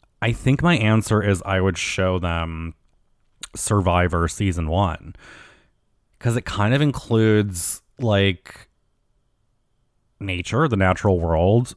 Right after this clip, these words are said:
where we come from, how we survive, other animals that we interact with and have to, like, protect ourselves from. Um, it also shows, like, human nature and competition and, like,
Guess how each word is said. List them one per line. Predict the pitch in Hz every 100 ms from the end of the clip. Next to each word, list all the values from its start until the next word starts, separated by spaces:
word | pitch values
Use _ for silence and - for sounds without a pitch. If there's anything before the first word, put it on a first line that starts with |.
| _
where | - 104 95
we | 90
come | 90 82
from, | 90 90 92 107 110 _ _ _ - _ _
how | - 98 98
we | 98
survive, | - 95 85 80 82 95 117 120 - _ _
other | 104 95 101
animals | 95 92 98 98 101 101 85
that | 95 95 -
we | 98 92 92 92 87 - _ _ _ _ _ _ _ -
interact | 104 98 95 98 -
with | 104 101 95
and | 90
have | 87 87
to, | -
like, | 82
protect | 95 - 92 -
ourselves | 95 - 92 85
from. | - 90 90 92 87 _ _ _ _ _ _ - -
Um, | 98 92 92 95 92 90 - - - - - _ _ _ _
it | 113
also | 98 101 - 110
shows, | - 104 101 92
like, | 101 -
human | - 104 101
nature | 98 113 - 85 78
and | 82 85 -
competition | 98 92 87 104 - 95 82
and, | 80
like, | 82 85 82 -